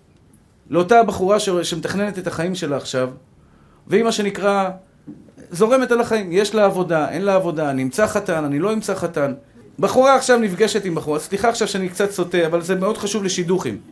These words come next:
מאוד חשוב לשידוכים. אתה נפגש עם בחורה, אוקיי? איך אתה מגיע לפגישה עכשיו? מה אתה מחפש?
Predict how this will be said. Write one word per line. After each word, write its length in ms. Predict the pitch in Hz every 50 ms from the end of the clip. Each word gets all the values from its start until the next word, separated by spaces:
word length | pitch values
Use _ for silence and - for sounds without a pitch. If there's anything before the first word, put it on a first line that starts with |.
| - -
מאוד 220 | 160 214 247 240
חשוב 280 | - 220 - 185 160 139
לשידוכים. 440 | 127 - 110 98 101 92 - - - - - - - - - - - - - - - - - - _ - - - - - - _ - -
אתה 140 | 190 - 294 277 262
נפגש 360 | 240 240 202 214 254 247 -
עם 80 | 240 226
בחורה, 340 | 220 - - 190 180 180 165 165 - - - - _ - - _ _ _ _ -
אוקיי? 380 | 170 180 185 240 247 254 233 220 - - - - - - - _ _ - - - - - - - -
איך 180 | - 339 -
אתה 220 | 349 - 311 262 233
מגיע 280 | 214 196 165 180 180
לפגישה 420 | 165 156 127 117 120 120 - 131 113
עכשיו? 260 | 107 - - 113 101 -
מה 140 | - 214 277
אתה 140 | 285 285
מחפש? 520 | 269 - - 139 - 120 110 - - -